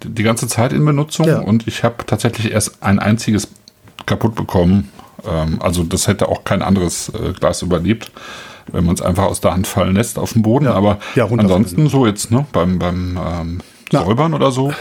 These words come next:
Speaker 1: noch nichts, gar
Speaker 2: Ja,
Speaker 1: nichts.
Speaker 2: das ist nicht schlecht. Ich hab eins zerschmissen, klang, klingt
Speaker 1: Mhm.
Speaker 2: geil, also klingt noch geiler, als wenn man ein Salto zerschmeißt. Tatsächlich,
Speaker 1: Mhm.
Speaker 2: also noch schöneres <laughs> Geräusch.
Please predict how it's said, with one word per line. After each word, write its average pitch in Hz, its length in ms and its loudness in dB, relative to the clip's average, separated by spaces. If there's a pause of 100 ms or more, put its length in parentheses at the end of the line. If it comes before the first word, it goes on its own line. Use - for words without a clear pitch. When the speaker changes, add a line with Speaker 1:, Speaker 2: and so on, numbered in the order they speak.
(140)
Speaker 1:
noch 120 160 2
nichts, - 400 -4
gar 98 160 0
Speaker 2:
Ja, - 80 2
Speaker 1:
nichts. 90 100 -2
Speaker 2:
das 113 120 -6
ist - 60 -8
nicht 165 120 -2
schlecht. 131 320 -8
Ich 123 100 -2
hab 117 100 -2
eins 135 220 0
zerschmissen, 156 680 0
klang, 123 400 2
klingt 123 240 2
Speaker 1:
Mhm. 92 40 2
Speaker 2:
geil, 170 340 2 (140)
also 131 200 0
klingt 139 240 0
noch 147 160 -2
geiler, 147 260 4
als 135 160 -2
wenn 131 60 2
man 117 240 4
ein 113 240 0
Salto 110 300 0
zerschmeißt. 160 600 -2 (540)
Tatsächlich, 110 480 2
Speaker 1:
Mhm. - 40 -8
Speaker 2:
also 120 140 0
noch 127 160 4
schöneres 143 440 2
<laughs> - 20 -8
Geräusch. 160 480 0